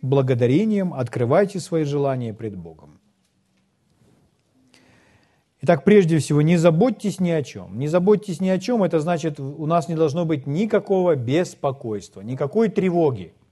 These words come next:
Беспокойство, тревога,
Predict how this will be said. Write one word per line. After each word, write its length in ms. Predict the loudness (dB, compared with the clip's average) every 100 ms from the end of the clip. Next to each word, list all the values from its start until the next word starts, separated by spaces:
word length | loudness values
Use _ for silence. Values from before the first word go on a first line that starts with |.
| _ _ _ _ _ _ _ _ _ _ _ _ -10
Беспокойство, 1200 | 0 2 2 2 0 2 2 4 2 0 0 0
тревога, 1040 | 2 0 2 2 2 2 4 4 2 0